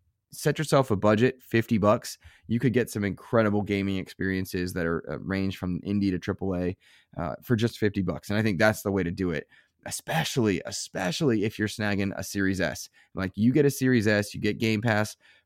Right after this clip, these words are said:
uh, for a couple bucks, you know, maybe you're up to three hundred bucks, and then at three fifty, uh, you've got several top tier titles that are not in Game Pass, and you've got a year's worth of gaming to have there. Uh, yeah, that's the absolute way to go.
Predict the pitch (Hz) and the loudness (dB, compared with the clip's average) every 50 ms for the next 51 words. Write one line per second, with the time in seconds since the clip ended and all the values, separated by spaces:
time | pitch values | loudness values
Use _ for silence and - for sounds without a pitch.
0 | - 90 95 98 92 82 73 - - - - 101 92 - 113 95 98 92 101 104 | -6 -2 0 0 0 0 -2 -4 -6 -4 -2 -2 0 0 0 0 0 2 4 4
1 | 101 - - - - - _ _ - - 95 95 92 92 95 90 92 104 101 - | 2 2 -2 -12 -12 -14 _ _ -10 -6 -4 -2 0 0 0 0 0 0 0 -2
2 | 101 - - 107 104 101 98 101 101 98 - - 98 98 95 82 - - - 110 | -4 -2 0 0 2 2 2 0 0 -2 -2 -2 -2 -2 -2 -4 -4 -2 2 2
3 | 110 104 - - 113 104 - - 98 95 95 - _ _ _ _ _ _ _ _ | 2 2 2 2 2 2 2 0 -2 -2 -2 -4 _ _ _ _ _ _ _ _
4 | - - 98 95 87 73 60 98 104 98 87 104 90 57 - - - - 120 113 | -6 -2 -2 0 0 0 0 0 0 0 2 0 -2 -2 -4 -6 -2 0 2 2
5 | 107 104 98 95 - - - 135 123 - - - 113 107 101 95 - 107 101 101 | 4 2 0 0 -2 -4 -2 -2 -2 -2 -2 -4 -2 -2 -2 -2 0 0 0 0
6 | 95 92 90 95 - - 95 87 90 90 92 95 110 120 107 73 101 101 90 92 | 0 -2 -4 -6 -6 -6 -4 -4 -2 -2 0 0 0 0 0 -2 -4 -4 -4 -4
7 | 92 90 90 107 95 87 92 98 - 92 95 98 85 - 90 85 87 92 95 92 | -4 -4 -4 -4 -4 -4 -4 -6 -6 -4 -4 -2 0 0 0 0 0 -2 -2 0
8 | 104 104 101 95 92 95 92 90 - 87 85 - 87 87 87 87 80 78 92 107 | 0 2 0 0 -2 -4 -6 -4 -6 -6 -6 -4 -4 -2 -2 -2 -4 -4 -4 -4
9 | 87 85 85 82 85 87 85 82 85 _ _ _ _ _ _ _ - - 92 85 | -4 -4 -6 -6 -4 -4 -4 -6 -6 _ _ _ _ _ _ _ -8 -4 -4 -4
10 | 76 - 92 107 90 78 - _ 82 98 113 117 - - 113 101 87 101 104 98 | -4 -2 -4 -4 -4 -4 -8 _ -2 0 0 0 0 0 0 2 2 2 2 0
11 | - 101 104 104 87 85 98 98 90 90 78 87 85 80 76 - | -2 -2 0 0 0 0 -2 -2 -2 -2 -4 -4 -4 -4 -6 -10